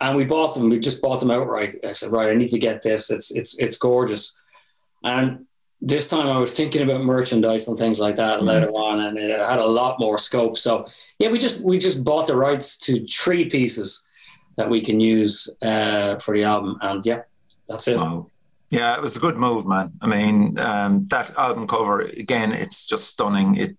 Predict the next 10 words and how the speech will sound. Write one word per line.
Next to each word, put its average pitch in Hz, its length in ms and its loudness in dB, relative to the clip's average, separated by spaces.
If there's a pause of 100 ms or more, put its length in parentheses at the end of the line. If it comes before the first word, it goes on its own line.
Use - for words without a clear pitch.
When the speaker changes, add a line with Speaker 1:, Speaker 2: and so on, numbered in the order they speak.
(340)
Speaker 2:
catches 123 400 -2
the 104 160 0
eye. 101 120 2 (180)
It 120 60 -2
would 113 140 0
look 117 200 -2
fantastic 123 960 -2
on 107 100 -2
a 95 60 -2
T-shirt. 113 520 -2